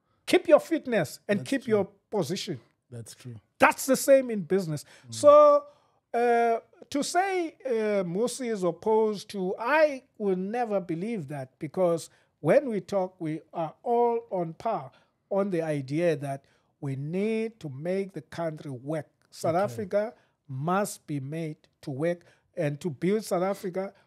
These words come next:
Speaker 1: we're gonna build one South Africa. By the way, the United States of America, it has people from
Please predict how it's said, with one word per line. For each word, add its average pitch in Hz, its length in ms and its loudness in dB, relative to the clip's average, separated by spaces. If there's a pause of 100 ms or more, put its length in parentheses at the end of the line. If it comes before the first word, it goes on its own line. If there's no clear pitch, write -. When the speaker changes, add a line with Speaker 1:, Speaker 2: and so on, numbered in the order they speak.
(120)
Speaker 1:
we're 143 80 -8
gonna 143 260 -6
build 151 360 -4
one 151 220 -2
South 151 220 -8
Africa. 143 360 -12 (240)
By 208 220 2
the 208 140 -4
way, 131 280 -12 (280)
the 165 100 -6
United 226 380 -6
States 196 460 -6
of - 140 -16
America, 135 680 -12 (920)
it 180 180 -4
has 147 200 -6
people 156 540 -10
from 135 320 -16